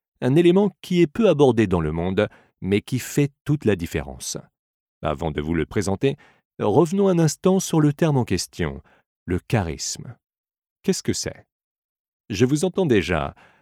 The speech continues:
une personne confiante, avec une voix grave et un corps de rêve qui attire toute l'attention lorsqu'elle entre dans une pièce, et ce, sans avoir à déployer d'efforts apparents.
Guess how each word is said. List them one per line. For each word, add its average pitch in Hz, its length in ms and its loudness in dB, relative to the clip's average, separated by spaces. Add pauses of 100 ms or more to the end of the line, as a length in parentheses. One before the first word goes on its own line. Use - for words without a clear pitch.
(120)
une 82 180 -4
personne 87 340 -4
confiante, 143 680 -2 (280)
avec 80 260 -4
une 85 100 -4
voix 87 220 0
grave 104 520 0
et 76 80 -2
un 69 80 -8
corps 104 240 -2
de 87 80 0
rêve 120 420 0 (360)
qui 139 120 2
attire 151 320 0
toute - 220 -8
l'attention 165 540 0
lorsqu'elle 139 400 0
entre 131 200 0
dans 95 180 0
une 85 220 -4
pièce, - 400 -8 (420)
et 73 140 -6
ce, 123 360 2 (340)
sans 85 360 -4
avoir 78 320 0
à 73 80 -6
déployer 107 420 2
d'efforts 120 440 -2
apparents. 78 480 -8